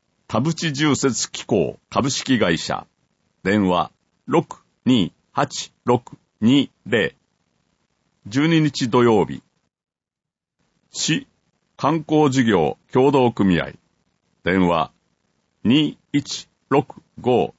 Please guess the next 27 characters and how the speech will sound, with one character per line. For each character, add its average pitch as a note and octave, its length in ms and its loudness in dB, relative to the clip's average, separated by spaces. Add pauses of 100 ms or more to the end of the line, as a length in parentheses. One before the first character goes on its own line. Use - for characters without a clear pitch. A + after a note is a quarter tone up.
(100)
九 C#3 320 2 (260)
一。 - 380 -6 (580)
十 D#3+ 220 0
三 D3+ 260 2
日 F2+ 380 -2 (180)
日 G2+ 280 -2
曜 A2 180 4
日。 C#2+ 160 -10 (600)
中 E3 320 0
央 C3+ 360 4
プ - 100 -6
ラ D3+ 120 2
ン E3 100 0
テ D3+ 140 0
ッ C3 60 -4 (100)
ク D3 160 0
株 A2+ 180 -2
式 A#2 260 -4
会 F2+ 160 0
社。 B1 300 -8 (640)
電 A#2+ 240 2
話、 G#2 240 0 (640)
二 D#3+ 400 0
三 A#2 400 -2 (240)
五 C3+ 280 0 (200)
七 A#2 340 0 (140)
三 - 360 -4